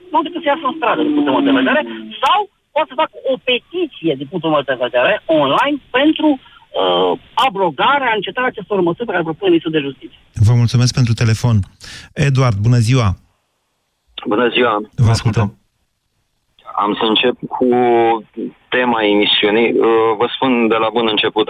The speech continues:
Speaker 3: că sunt avocat și am să vă rog să-mi permiteți ulterior să vă descriu și o, o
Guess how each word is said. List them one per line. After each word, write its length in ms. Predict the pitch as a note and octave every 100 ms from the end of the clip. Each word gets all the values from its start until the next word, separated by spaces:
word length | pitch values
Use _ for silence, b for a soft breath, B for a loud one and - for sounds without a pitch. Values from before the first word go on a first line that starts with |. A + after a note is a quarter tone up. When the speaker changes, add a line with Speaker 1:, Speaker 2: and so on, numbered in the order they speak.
| -
Speaker 3:
că 80 | G#2 -
sunt 140 | A#2
avocat 580 | A#2+ G2 F#2+ G#2 G2+ C#3 - -
și 320 | - - - A#2+ A#2 A#2 A2+ A2
am 80 | A2+ G#2
să 60 |
vă 100 | A2+ A#2
rog 120 | B2+ -
să-mi 180 | A#2 A2+
permiteți 460 | A#2+ A#2+ A2+ -
ulterior 400 | A2+ G#2 A2+ A#2+ - -
să 100 | A2+ A2 G#2 G#2 _
vă 220 | A2 A2+
descriu 360 | G#2+ - - A2
și 160 | - A#2+
o, 140 | G#2+ G#2+ G#2 - -
o 40 | A2